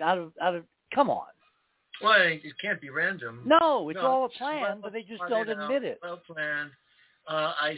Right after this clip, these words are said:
Speaker 2: think that, uh, the, let's remember, nasa is a military organization, despite the, uh,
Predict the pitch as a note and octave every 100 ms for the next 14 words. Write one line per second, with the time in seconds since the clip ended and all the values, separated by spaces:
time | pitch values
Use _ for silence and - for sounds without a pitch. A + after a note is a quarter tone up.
0 | - E3+ F3 F3 - D#3+ D3+ _ - D3+
1 | D3 D3 C#3 C3+ _ _ _ C3 C3+ C3+
2 | C3+ C3+ - _ - _ _ _ _ F3
3 | - - F#3+ G3+ G#3 G#3+ G3+ D3 C#3 D#3+
4 | F#3+ - A#3+ - E3 C#3+ C3+ C3+ C#3+ F3
5 | G3 F3+ - E3+ E3 D#3 - C3+ B2+ B2
6 | A2+ A#2 A#2 A#2 - C3 B2 A#2+ - E3
7 | D#3+ D3+ _ - - _ C3 C3+ C3 B2
8 | B2+ B2